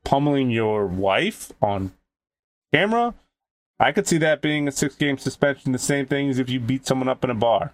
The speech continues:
right? Like, despite the fact that you have, uh,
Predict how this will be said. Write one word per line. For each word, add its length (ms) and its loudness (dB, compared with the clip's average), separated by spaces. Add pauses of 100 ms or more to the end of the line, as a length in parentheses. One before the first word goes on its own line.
right? 240 2 (100)
Like, 300 -2 (680)
despite 400 2
the 60 0
fact 300 0
that 100 -2
you 160 0
have, 500 2 (440)
uh, 500 2